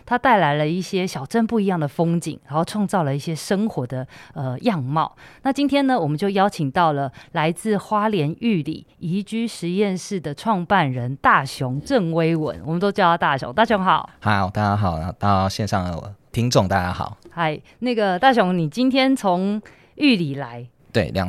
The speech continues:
Speaker 2: 两天前回到了台北。
Speaker 1: 是，那现在是不是其实是这边住一下，那边住一下？
Speaker 2: 对啊，我，我，我自己平均的生活其实是台北一个月住十天，然后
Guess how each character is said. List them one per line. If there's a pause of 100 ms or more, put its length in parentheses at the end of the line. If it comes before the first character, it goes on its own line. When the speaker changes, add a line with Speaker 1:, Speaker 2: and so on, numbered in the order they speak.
(120)
Speaker 2:
两
天
前
回
到
了
台
北。
Speaker 1:
是，
那
现
在
是
不
是
其
实
是
这
边
住
一
下，
那
边
住
一
下？ (380)
Speaker 2:
对
啊，
我，
我， (120)
我
自
己
平
均
的
生
活
其
实
是
台
北
一
个
月
住
十
天，
然
后